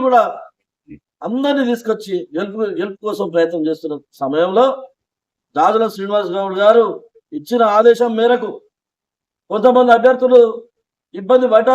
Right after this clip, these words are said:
కూడా, ఎందుకంటే గెలిపే కారణం, ఇవాళ వ్యక్తులు కాదు మనకు కారణం. బీసీ గెలుస్తాడు అంటే రేపు ఈ, ఈ ఎలక్షన్స్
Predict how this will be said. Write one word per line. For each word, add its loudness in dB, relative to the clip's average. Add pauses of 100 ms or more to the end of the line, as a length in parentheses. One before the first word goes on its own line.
కూడా, -2 (600)
ఎందుకంటే 2 (140)
గెలిపే -2 (120)
కారణం, 2
ఇవాళ 2 (360)
వ్యక్తులు -4
కాదు 4
మనకు -4
కారణం. 0 (760)
బీసీ -2 (120)
గెలుస్తాడు 4
అంటే 0 (200)
రేపు 2 (960)
ఈ, -8 (180)
ఈ 0 (120)
ఎలక్షన్స్ 0